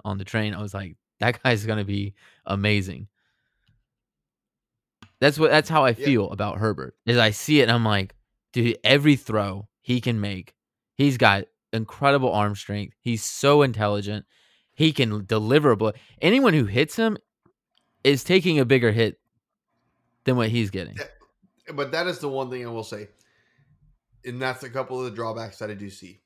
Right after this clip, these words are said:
Speaker 2: is that he still holds onto the ball a little too long, and he opens himself up to those hits.
Speaker 1: He,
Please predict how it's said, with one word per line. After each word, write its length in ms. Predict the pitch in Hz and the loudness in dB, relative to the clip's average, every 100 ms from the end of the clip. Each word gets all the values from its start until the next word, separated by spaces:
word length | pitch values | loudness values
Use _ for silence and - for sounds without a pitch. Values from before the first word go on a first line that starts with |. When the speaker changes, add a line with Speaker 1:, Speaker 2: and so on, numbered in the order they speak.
| _ _ | _ _
Speaker 2:
is 200 | 113 101 | -16 -10
that 360 | 113 110 - _ _ _ _ _ | -8 -8 -10 _ _ _ _ _
he 180 | _ 120 | _ -16
still 280 | - 131 123 | -10 -8 -8
holds 280 | 120 120 123 | -8 -10 -8
onto 200 | 123 131 | -8 -8
the 80 | |
ball 500 | 127 113 107 113 _ _ | -10 -10 -12 -16 _ _
a 40 | |
little 220 | 110 107 107 | -16 -14 -16
too 180 | - | -14
long, 400 | 139 120 110 120 _ _ _ _ | -8 -6 -6 -10 _ _ _ _
and 140 | 117 120 | -18 -18
he 100 | 101 | -16
opens 380 | 117 107 123 113 | -18 -18 -20 -18
himself 420 | 120 123 127 - | -16 -10 -10 -8
up 140 | 110 | -14
to 100 | - | -12
those 220 | 107 101 | -14 -14
hits. 300 | - - - _ _ _ _ _ _ _ _ _ _ _ _ | -16 -20 -20 _ _ _ _ _ _ _ _ _ _ _ _
Speaker 1:
He, 160 | 110 | -18